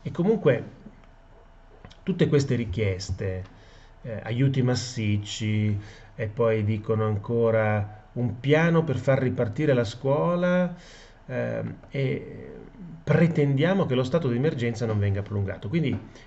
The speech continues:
è una, è un elenco di, di lo Stato deve pagare questo, quello, quello. Mi sembra, eh, un po' semplicistica come co-, come cosa, nel senso che lo Stato dovrebbe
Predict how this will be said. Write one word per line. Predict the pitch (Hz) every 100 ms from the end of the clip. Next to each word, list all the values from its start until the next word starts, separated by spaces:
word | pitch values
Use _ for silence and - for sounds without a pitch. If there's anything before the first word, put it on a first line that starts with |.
| -
è | - 160
una, | 139 131 127
è | 143
un | 147
elenco | 156 180 180 143
di, | 120 131 139 - - - - -
di | 131 160 - - - - - - -
lo | 147
Stato | - 165 151
deve | 123 120
pagare | 104 110 143 156 104
questo, | 139 139 139
quello, | 117 113 110
quello. | 101 90 90 90 - -
Mi | - 139
sembra, | 180 180 131 101 - - - - - - - -
eh, | 127 113 -
un | 123 120 104
po' | 139 156 - - - -
semplicistica | - 127 104 104 - 131 - 117 101 98
come | - 104 101
co-, | 104 -
come | - 104 101
cosa, | 113 98 90 92
nel | 101
senso | 101 160 156 123
che | - 123 107 - - - - -
lo | 123
Stato | 110 185 180 120
dovrebbe | 107 127 151 160 95 95 92 92